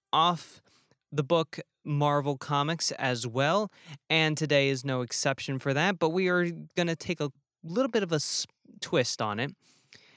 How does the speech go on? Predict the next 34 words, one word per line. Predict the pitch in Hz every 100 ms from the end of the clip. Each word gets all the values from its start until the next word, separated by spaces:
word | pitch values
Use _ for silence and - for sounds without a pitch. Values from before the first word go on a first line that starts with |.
| - _
and | 143 147
that | 170 185
is | 151 127
we | 156
are | 160
going | 151 156 156
to |
be | 147
talking | 151 147 147
about | 117 117 113
Marvel | 117 127 165 165 180 -
Ultimate | - 143 - 143 135 -
Alliance | 123 104 104 107 135 226 - - - - _ _ _ _ _
and | 135 135 127 127 123
Marvel, | 131 135 143 147
specifically | - 147 170 170 - 143
Marvel | 131 135 131
Ulti-, | 120 127 - 123 -
Ultimate | 139 127 135
Alliance | 120 120 117 113 -
three, | - 151 170 180 175 _ _
The | -
Black | 110 113 117 120 120 - - _
Order. | 127 147 139 104 - _ - - - -
Also | - 180 185 170
on | 165
today's | 165 156 151
show, | 170 180
we | 156
are | 147
gonna | 147
be | 139
talking | 156 143
about | 135 139